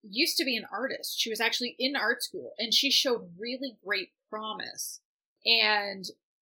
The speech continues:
because she was in a relationship with one of her professors who ended up pretty deeply bullying her,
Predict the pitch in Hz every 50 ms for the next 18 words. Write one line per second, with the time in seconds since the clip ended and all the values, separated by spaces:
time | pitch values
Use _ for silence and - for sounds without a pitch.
0 | _ _ _ _ _ _ 202 190 208 - - - 294 294 - - 311 302 285 -
1 | 269 233 226 208 196 196 185 190 196 214 - - 240 226 - - 202 196 - -
2 | 190 185 - 185 190 190 185 185 185 - 185 175 - - 180 - - - 262 302
3 | 285 - - 202 185 185 - - - 233 220 - 240 240 262 269 233 233 202 -
4 | - _ 202 - _ _ 285 311 320 311 220 208 220 214 214 - 208 190 170 165
5 | 185 190 190 202 220 208 196 185 185 180 175 160 - - - - - - -